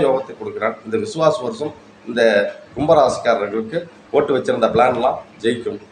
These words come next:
வெற்றி உண்டாகும். இறுதியாக யா-, சிறு சிறு வியாதி இருந்தாலோ அவர்களுக்கு ஒரு சுகர், பிரஷர் இந்த மாதிரி இருந்தாவோ அவங்கெல்லாம் நல்லா இந்த விசுவாச வருஷத்துல உடல் ரீதி கவனித்துவிடு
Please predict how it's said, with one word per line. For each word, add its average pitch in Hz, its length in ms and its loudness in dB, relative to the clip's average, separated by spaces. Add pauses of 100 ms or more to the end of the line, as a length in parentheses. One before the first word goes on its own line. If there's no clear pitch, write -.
(460)
வெற்றி 113 320 0
உண்டாகும். 101 420 2 (720)
இறுதியாக 123 540 2 (160)
யா-, 143 200 2 (300)
சிறு 113 220 -6
சிறு 135 180 -2 (1000)
வியாதி 127 380 2
இருந்தாலோ 104 360 4 (160)
அவர்களுக்கு 113 440 0
ஒரு 110 100 -8
சுகர், 131 320 0
பிரஷர் 120 320 0
இந்த 98 140 -4
மாதிரி 110 120 0
இருந்தாவோ 95 360 0
அவங்கெல்லாம் 113 420 -4
நல்லா 135 240 0
இந்த 104 120 -4 (540)
விசுவாச 175 380 0
வருஷத்துல 170 400 -4
உடல் 165 260 0
ரீதி 123 240 -12
கவனித்துவிடு 92 480 -8